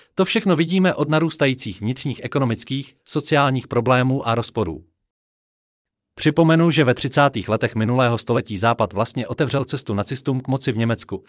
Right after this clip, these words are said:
a v naší době začali z Ukrajiny dělat anti-Rusko. Projekt vlastně není nový, lidé, kteří jsou alespoň trochu ponořeni do historie, dobře vědí,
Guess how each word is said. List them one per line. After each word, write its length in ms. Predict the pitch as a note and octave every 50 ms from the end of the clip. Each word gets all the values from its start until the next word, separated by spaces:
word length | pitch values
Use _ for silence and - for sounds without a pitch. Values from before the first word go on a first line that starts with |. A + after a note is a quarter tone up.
| - - _
a 140 | A2 G#2+ G#2+
v 60 | F#2+
naší 260 | A2 A2 - - A#2
době 260 | G#2+ A#2+ A#2 C#3+ C#3+
začali 320 | A#2 B2+ B2 - D3+ C3+ B2
z 80 | -
Ukrajiny 460 | - B2+ - D3 C#3+ C#3 C#3 C3+ C3+ B2
dělat 320 | A#2+ B2+ C3 B2+ - - -
anti-Rusko. 560 | A#2+ B2+ B2+ D3+ C#3+ C#3 C#3 - - - C3
Projekt 440 | - _ - A#2+ A2+ B2+ B2+ - -
vlastně 340 | G2 G#2+ A2 - - G#2+ F#2+
není 260 | G2 A#2 C3 C3 A2
nový, 340 | G#2+ B2 C3+ C3 B2 F#2 -
lidé, 320 | G#2+ A2+ C3 C3+ D3 D#3 D3
kteří 240 | - B2+ A#2+ C3 B2
jsou 220 | - - A2 F2+
alespoň 380 | A2 B2 A2+ - - C3+ B2+ A2
trochu 240 | - A2+ - -
ponořeni 460 | F#2 - A2+ B2+ B2 A#2 C3+ C3+ C3 A2+
do 100 | G2+ G2
historie, 500 | A#2 B2 - - C#3+ C#3 C#3 C3+ C3+ C3+ - _ _ _
dobře 280 | - A#2+ B2 - - A#2+
vědí, 380 | G2 A#2+ B2 B2 B2+ C3 C3+